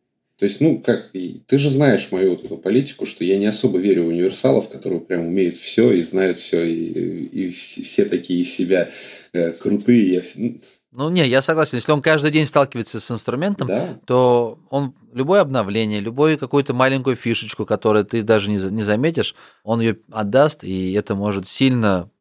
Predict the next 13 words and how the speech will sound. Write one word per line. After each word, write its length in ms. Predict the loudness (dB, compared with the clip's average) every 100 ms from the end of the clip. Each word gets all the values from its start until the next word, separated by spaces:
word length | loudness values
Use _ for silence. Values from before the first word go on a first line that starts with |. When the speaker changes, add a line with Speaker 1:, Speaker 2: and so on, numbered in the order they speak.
| _
Speaker 2:
ну, 200 | -10 -6
изменить 360 | -4 -2 -4 0
твои 200 | 0 2
результаты. 600 | -2 -4 -4 -4 -6 -14 _ _ _ _ -2
Speaker 1:
Ну, 80 |
самый 300 | 2 4 4
простой 340 | 2 0 0 0
пример, 400 | 0 0 0 0
да, 120 | -4
там 180 | -4 -6
по 120 | -6
таргету, 480 | -4 -4 -4 -12 -14
например. 480 | -14 -14 -14 -12 -14